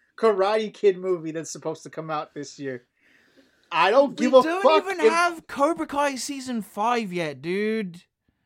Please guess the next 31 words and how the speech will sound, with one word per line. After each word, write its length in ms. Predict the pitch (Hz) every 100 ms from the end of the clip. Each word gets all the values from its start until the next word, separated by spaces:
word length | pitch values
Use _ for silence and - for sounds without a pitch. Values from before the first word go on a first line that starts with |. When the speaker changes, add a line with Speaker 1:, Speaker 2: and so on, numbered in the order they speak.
| _
Speaker 1:
I 140 | 220 214
don't 400 | 156 240 294 -
care 380 | - 220 247
if 80 | 240
this 180 | 202 -
movie 260 | 185 202 208
sucks. 580 | - 190 156 - - - _ _ 127
Jackie 500 | - 226 294 302 311
Chan 400 | - 226 240 262
and 120 | 165
Ralph 380 | 156 175 185 180
Macchio. 640 | 165 170 165 - 151 123 107 _ _ _ _
Speaker 2:
They've 120 | 330
Speaker 1:
That's 200 | 349 349
Speaker 2:
already 300 | 359 381 349 339
Speaker 1:
it. 60 |
Speaker 2:
spoiled. 340 | 294 - - -
Speaker 1:
You 100 | 294
got, 260 | 339 254 220
here's 360 | 156 220 202 175
my 280 | 196 185 165
<laughs> 40 | 208 170
Speaker 2:
They've 240 | 311 285
already 320 | 320 359 339
spoiled 760 | 320 - - 277 339 330 302 285
how 200 | 285 285
Cobra 360 | - 294 349 285
Kai 160 | 262
is 100 | 220
gonna 200 | 202 185
finish. 640 | 156 151 113 101 - -